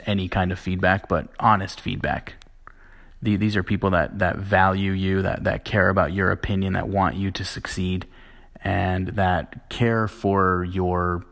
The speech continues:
for your future and, and, and want to be there for you.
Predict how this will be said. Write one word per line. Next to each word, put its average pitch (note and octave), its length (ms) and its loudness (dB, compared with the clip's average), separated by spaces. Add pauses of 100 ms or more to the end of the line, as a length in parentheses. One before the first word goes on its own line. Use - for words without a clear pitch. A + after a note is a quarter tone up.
(520)
for A#2+ 120 -2
your F#2+ 140 0
future G2 360 -2
and, F#2 160 2
and, F#2 220 -4 (280)
and F#2+ 160 -4
want F2+ 220 2
to F2 60 -8
be F2+ 160 -4
there F2 160 -4
for F2+ 260 -4
you. F2 220 -6